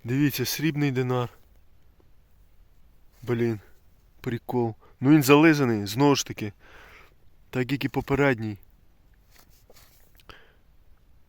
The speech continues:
Ого. А хто це? Я навіть не розумію, хто це.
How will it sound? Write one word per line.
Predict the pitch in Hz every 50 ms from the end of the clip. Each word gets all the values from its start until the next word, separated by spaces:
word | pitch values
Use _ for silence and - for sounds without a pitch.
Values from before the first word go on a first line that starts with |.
| _ _ _ _ _ - _ _ - - _ _ _ _ _ _
Ого. | - 104 85 80 98 110 131 - - - - - - - _ - - _ _ _ _ - - _ _ _ _ - _ _ _ _ _ _ _ _ _ _ _
А | - 104
хто | - - - 98 95
це? | - - 156 147 - - - - - - - - _ - - _ _ _ _ _ _ - _ - _ _ _ _ _ _ _ _ _ _ - _ _ _ _ - _ _ _ _ _ _ _ _ _ _ _ _ _ - - - - - - _ _ - - _ _ _
Я | - 107 107 113 113
навіть | 110 113 113 113 104
не | 110 113
розумію, | 110 113 110 107 117 117 117 117 107
хто | - - - 117 113
це. | - - 113